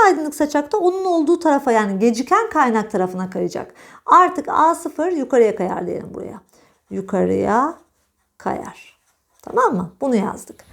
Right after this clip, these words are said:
Devam edelim. Devam edelim. Burada da şöyle fantı bir miktar dön-, bak,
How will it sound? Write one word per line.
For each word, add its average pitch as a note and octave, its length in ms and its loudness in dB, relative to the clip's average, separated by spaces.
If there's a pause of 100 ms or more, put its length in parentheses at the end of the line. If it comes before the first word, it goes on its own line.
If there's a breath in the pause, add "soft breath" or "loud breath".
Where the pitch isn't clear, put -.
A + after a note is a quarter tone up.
(280 soft breath)
Devam C#4 300 2
edelim. G3+ 440 0 (120)
Devam A3+ 280 0
edelim. F#3+ 420 -6 (1300 loud breath)
Burada F4 380 6
da C4+ 320 2
şöyle F4+ 460 0
fantı D4+ 420 0
bir D#4+ 140 4
miktar B3 400 0
dön-, G3 160 0
bak, F#3 80 -8